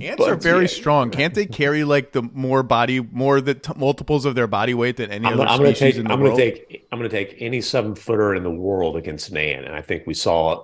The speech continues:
Speaker 2: <laughs> evidence of that last night with JaVale McGee's performance. Um, before that, JaVale McGee had played literally three minutes and thirty-one seconds since the All-Star break. Now, after that breakout JaVale McGee performance, they do have Joel Embiid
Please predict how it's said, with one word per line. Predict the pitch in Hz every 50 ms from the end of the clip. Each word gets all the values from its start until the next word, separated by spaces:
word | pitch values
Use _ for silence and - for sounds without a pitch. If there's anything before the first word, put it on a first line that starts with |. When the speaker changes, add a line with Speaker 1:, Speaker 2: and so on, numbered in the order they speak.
| - - -
Speaker 2:
<laughs> | - -
evidence | - 104 95 90 82 85 82 -
of | - 90
that | 90 87 87 -
last | 95 87 82 82 - - -
night | 95 85 85 -
with | - 87
JaVale | 87 - - 90 87 82 80
McGee's | 78 76 87 82 76 -
performance. | - - - - 92 92 90 69 60 - - - - - - - - - - _ _ _ _ -
Um, | 104 95 90 90 90 82 80 - 156 - _ _ _ _ _ _ _ _ - 170 220 196 - - _ -
before | 120 - - - 147 139 120
that, | 104 110 120 113 95 82
JaVale | 87 87 98 98 98 98 98
McGee | 87 92 92 87 82
had | 85 85 80
played | - - 101 92 85 87
literally | 82 87 98 110 135 147 131 113 98 82 80 78
three | - - - 107 107 104
minutes | 101 101 95 90 -
and | 123 - -
thirty-one | - 104 98 101 95 92 90 87
seconds | - - 117 101 - - 82 73 71 -
since | - 113 98 87 -
the | - 101 92
All-Star | 87 87 87 87 - - - 71
break. | 65 67 64 65 69 69 - _ _ _ _ _ -
Now, | 139 - 104
after | 87 90 101 107 - 107
that | 104 92 90 87
breakout | 101 98 98 - 104 95 101 87
JaVale | 90 82 98 101 90 85 87 85
McGee | 90 87 -
performance, | - - - 127 135 131 98 82 82 - -
they | 82 73
do | 82 110 113
have | 87 98 90 78
Joel | 76 104 87 92 98 101 95 87
Embiid | 82 78 113 131 131 110 92 80 80 76